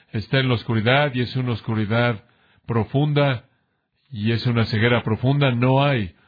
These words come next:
maestros trascendentales, no hay almas elevadas, no hay espiritualistas que conocen la verdad espiritual de manera genuina. Eso no viene dentro del marco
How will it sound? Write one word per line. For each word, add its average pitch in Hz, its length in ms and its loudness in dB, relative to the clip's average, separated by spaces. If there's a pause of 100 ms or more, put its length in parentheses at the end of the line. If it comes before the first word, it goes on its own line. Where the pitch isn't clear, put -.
(580)
maestros 117 540 0
trascendentales, 113 920 0
no 151 200 2
hay 147 140 0
almas 110 340 -2
elevadas, 117 500 0
no 143 220 2
hay 147 140 0
espiritualistas 113 920 -2 (320)
que 120 160 -4
conocen 117 880 0 (240)
la 117 160 0
verdad 107 520 0
espiritual 110 720 -2
de 107 80 -2
manera 101 400 0
genuina. 101 540 0 (1160)
Eso 120 280 0
no 139 160 2
viene 143 400 0 (480)
dentro 120 340 0
del 117 180 0
marco 117 680 -2